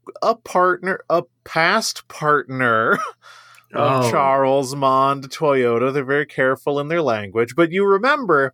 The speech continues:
Speaker 1: that he, uh, was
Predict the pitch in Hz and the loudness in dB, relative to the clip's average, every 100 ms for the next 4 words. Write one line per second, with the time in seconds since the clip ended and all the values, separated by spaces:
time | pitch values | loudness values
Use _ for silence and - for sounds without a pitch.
0 | _ _ - - - 151 147 160 156 147 | _ _ -20 -6 0 2 0 -4 -4 0
1 | 139 127 117 113 107 _ _ 110 131 139 | 4 4 4 0 -4 _ _ -4 2 4
2 | 135 131 127 123 | 2 0 -4 -8